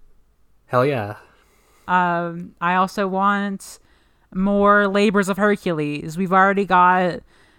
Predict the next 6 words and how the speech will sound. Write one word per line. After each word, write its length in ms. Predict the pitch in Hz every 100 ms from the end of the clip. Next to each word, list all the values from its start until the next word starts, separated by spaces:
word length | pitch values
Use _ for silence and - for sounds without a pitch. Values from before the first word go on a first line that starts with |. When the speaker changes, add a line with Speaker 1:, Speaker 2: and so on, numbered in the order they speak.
| _
Speaker 2:
the 140 | 180 202
Nemean 420 | 208 208 202 196
Lion. 640 | 196 196 196 196 190 165
We've 160 | 185 175
already 420 | 175 180 175 180
got, 500 | 170 170 175 170